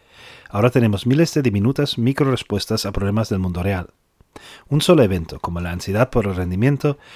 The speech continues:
puede explicarse desde diferentes ciencias, como la medicina, la biología, la educación, la sociología o la psicología, y desde diferentes subdisciplinas dentro de cada ciencia, como la psicología básica, del desarrollo, la organizativa, la religiosa, la sexual, la género o la deportiva.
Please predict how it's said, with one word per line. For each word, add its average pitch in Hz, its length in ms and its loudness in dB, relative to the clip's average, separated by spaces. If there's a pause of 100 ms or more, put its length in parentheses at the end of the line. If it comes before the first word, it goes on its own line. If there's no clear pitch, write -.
(160)
puede 139 220 4
explicarse 120 520 -4
desde 110 200 -6
diferentes 98 440 -6
ciencias, 143 520 0
como 90 180 -6
la 82 80 -4
medicina, 123 480 -2
la 92 100 -2
biología, 87 480 -4
la 113 80 0
educación, 90 480 -6
la 104 80 -4
sociología 98 580 -6
o 98 40 -2
la 80 80 -8
psicología, 127 600 -2 (460)
y - 60 -18
desde 147 240 2
diferentes 139 420 0
subdisciplinas - 720 -2
dentro 127 320 -2
de 123 120 -4
cada 131 220 0
ciencia, - 460 -2 (240)
como 95 180 -4
la 92 60 -6
psicología 85 420 -8
básica, 117 400 -2
del 107 140 0
desarrollo, 113 480 0
la 104 80 -2
organizativa, 113 680 -4
la 101 100 -4
religiosa, 123 640 -6 (320)
la 113 100 0
sexual, 120 540 2
la 110 100 2
género 127 420 0 (280)
o 175 140 4
la 165 100 8
deportiva. - 540 -4